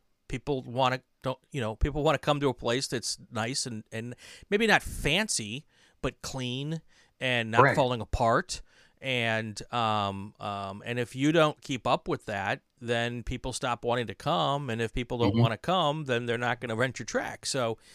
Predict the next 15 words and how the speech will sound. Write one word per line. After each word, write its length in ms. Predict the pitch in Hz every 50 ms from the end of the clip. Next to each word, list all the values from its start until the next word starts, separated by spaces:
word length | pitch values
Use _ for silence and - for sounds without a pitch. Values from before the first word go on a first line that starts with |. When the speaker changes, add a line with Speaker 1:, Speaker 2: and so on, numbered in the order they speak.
| - - - - -
Speaker 1:
you 100 | 147 135
know, 160 | 131 127 123
it's 140 | 123 104 -
kind 180 | 127 143 165 180
of 80 | 170
a 40 | 160
Speaker 2:
Exactly. 80 | 143 - -
Speaker 1:
chicken 260 | 175 160 - 165 151
and 160 | 147 143 139
egg 140 | 139 156 190
Speaker 2:
Yeah. 40 | -
Speaker 1:
situation. 840 | - 127 - - 120 107 104 104 104 - - 110 98 98 101 104 107 -
And, 180 | 113 117 113 110
Speaker 2:
Exactly. 420 | 110 110 123 120 120 120 - 101
Speaker 1:
um, 40 | 95